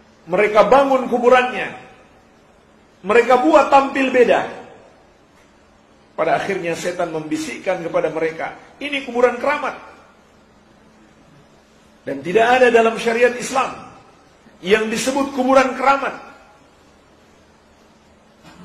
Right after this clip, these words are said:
yang bisa untuk kemudian kita mencari berkah darinya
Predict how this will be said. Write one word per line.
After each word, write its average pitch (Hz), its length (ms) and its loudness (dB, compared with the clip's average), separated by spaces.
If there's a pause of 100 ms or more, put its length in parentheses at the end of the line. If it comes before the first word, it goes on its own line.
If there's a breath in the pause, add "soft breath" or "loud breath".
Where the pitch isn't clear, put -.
(640)
yang 247 400 2
bisa 269 640 0 (960)
untuk 254 320 -2
kemudian 262 560 2
kita 254 240 -2
mencari 254 400 0
berkah 277 560 0
darinya 196 400 -2